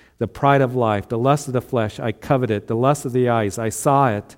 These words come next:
And the pride of life, I took it.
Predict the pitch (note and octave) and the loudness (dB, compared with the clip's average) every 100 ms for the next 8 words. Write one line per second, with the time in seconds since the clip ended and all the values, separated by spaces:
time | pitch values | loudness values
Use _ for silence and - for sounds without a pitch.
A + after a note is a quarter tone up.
0 | _ _ _ _ _ _ _ _ _ _ | _ _ _ _ _ _ _ _ _ _
1 | _ _ _ _ _ _ - C3 B2+ D#3 | _ _ _ _ _ _ -6 -4 2 6
2 | D#3 D3+ C#3 C#3 C#3 C3+ C3 B2 - - | 6 6 2 2 2 0 -2 -4 -6 0
3 | E3+ E3+ A2 G2+ - | 0 0 -4 -4 -14